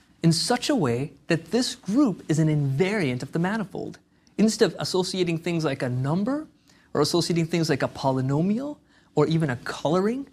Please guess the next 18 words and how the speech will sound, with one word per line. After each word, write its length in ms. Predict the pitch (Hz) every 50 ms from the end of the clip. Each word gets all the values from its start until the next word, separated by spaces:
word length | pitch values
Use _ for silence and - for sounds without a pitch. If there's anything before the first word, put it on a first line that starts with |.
| _ _
we 100 | - 170
give 180 | 147 135 185 180
it 80 | 190 185
an 60 | 180
entire 400 | 156 151 - - 180 180 180 175
group 380 | 143 127 143 139 160 175 170
structure. 500 | - - - - 117 - - - - - - - - _ _ _ _ _ _ _ _ _ _ _ _ _ _ -
This 200 | 247 220 - -
gives 320 | 185 - 220 226 214 208
us 160 | 240 233 220
a 80 | 208 175
taste 640 | - - - - 180 175 208 220 - - - - - -
of 160 | 151 - -
the 80 | - 151
world 480 | 139 147 156 160 170 175 175 180 185
of 180 | - 143 135 - - -
algebraic 720 | - 214 240 247 214 180 - 185 151 170 170 165 170 170 -
topology, 580 | - - - - 147 139 139 127 120 127 131